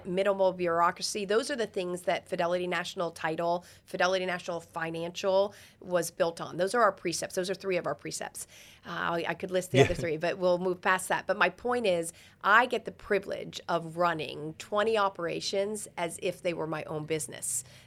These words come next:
Speaker 1: They are all separate businesses that roll up to one, that roll up to us, and we have a fiduciary responsibility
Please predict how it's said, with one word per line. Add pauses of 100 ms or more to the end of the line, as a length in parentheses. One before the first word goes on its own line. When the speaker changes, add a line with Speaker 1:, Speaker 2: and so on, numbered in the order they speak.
(120)
Speaker 1:
They
are
all
separate
businesses
that
roll
up
to
one,
that
roll
up
to
us,
and
we
have
a
fiduciary
responsibility